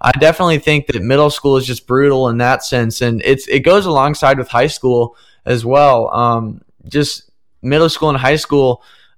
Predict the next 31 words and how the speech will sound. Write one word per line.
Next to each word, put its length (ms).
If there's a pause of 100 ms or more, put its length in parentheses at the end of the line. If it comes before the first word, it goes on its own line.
are, 300
high 200
school 240
is 100
really 200
just 200
a 60
continuation 680
of 80
the 140
insecurity 600
that 280
begins 400
in 100
middle 220
school. 460 (920)
I 160
don't 160
really 220
think 220
high 180
school 220
is 140
much 200
of 100
a 80
better 260
time 260
either, 280
just 200
because 460